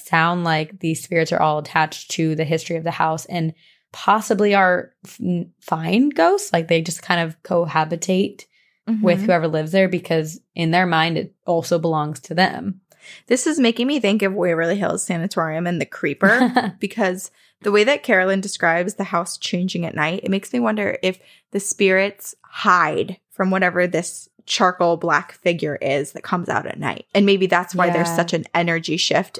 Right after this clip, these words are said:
Speaker 2: and it feels so scary when the darkness falls.
Speaker 1: Maybe.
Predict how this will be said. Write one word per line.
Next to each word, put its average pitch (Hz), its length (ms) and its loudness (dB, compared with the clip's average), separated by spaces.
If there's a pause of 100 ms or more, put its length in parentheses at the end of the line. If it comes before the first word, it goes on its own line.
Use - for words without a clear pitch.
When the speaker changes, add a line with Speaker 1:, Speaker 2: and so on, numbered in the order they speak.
Speaker 2:
and 180 140 0
it - 140 -14
feels 160 280 2
so - 160 -8
scary 170 640 0
when 151 240 -4
the 143 100 -6
darkness - 500 -4
falls. - 400 0
Speaker 1:
Maybe. 175 680 0